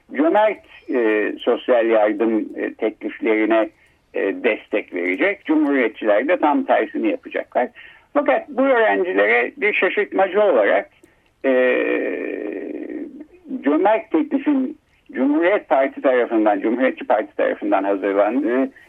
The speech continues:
e, cimri teklifin Demokrat Parti tarafından hazırlandığı söyleniyor.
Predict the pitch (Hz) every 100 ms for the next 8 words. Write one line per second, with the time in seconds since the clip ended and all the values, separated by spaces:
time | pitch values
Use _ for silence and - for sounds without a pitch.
0 | _ _ - - 311 233 302 392 - 160
1 | - - 233 208 185 180 196 180 - 123
2 | 113 - 107 95 95 95 92 92 107 104
3 | 104 101 92 85 - - - 90 - -
4 | - 277